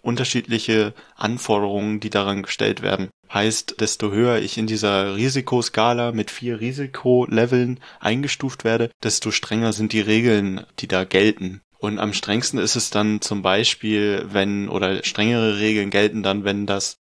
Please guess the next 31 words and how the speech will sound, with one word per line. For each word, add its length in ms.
die 60
K 240
I 520
kritische 420
Infrastruktur 840
betrifft, 680
Bildung 600
oder 420
Gesundheitsbereich. 1040
Wir 80
hatten 80
das 160
ja 60
schon 180
gesagt, 580
äh, 120
wenn 140
man 160
jetzt 180
Röntgenbilder 680
nimmt 440
und 160
dann 220
ein 160
Arzt 340
auf 100
so 120
einem 100
Röntgenbild 640
erkennen 520
soll, 500